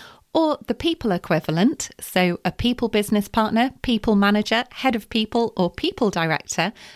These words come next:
and you'd like to build your confidence, your credibility, and your impact at work, Inspiring H R could be perfect for you. We get started on Wednesday, the fifth of June, twenty twenty-four,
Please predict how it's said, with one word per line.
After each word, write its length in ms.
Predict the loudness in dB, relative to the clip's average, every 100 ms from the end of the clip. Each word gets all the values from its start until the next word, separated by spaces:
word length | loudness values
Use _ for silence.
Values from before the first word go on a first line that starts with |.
| -12 -2
and 180 | 0 0
you'd 160 | 0
like 240 | 2 2 -2
to 100 | -4
build 300 | -2 -2 -2
your 120 | -4
confidence, 800 | 2 2 2 0 2 0 -2 -4
your 120 | -4
credibility, 1000 | -4 -2 0 0 -2 -2 -2 -2 -4 -4 -12 -20 -6
and 160 | -4 -2
your 120 | -2
impact 460 | 0 0 0 -4 -4
at 140 | -6
work, 400 | -4 -4 -4 -8 -18 -20 -20 _
Inspiring 720 | 0 0 -2 2 4 4 2
H 280 | 0 -2 -2
R 240 | -2 -2 -4 -6
could 260 | -4 -2
be 260 | -2 -4 -6 _
perfect 680 | -6 0 0 0 -4 -6 -10
for 280 | -8 -6 -6
you. 300 | -6 -6 -6 -10 _ -20 -20 -20 _ _
We 120 | -2 0
get 260 | 0 -4
started 640 | -8 -6 -6 -4 -4 -4 -2
on 300 | 0 0 0
Wednesday, 560 | 0 2 2 0 -2 -2
the 120 | -2
fifth 240 | -2 -2 -2
of 160 | -6
June, 420 | -2 -2 0 -2 -4
twenty 460 | -2 0 2 2 0
twenty-four, 800 | 0 0 -2 -4 0 2 2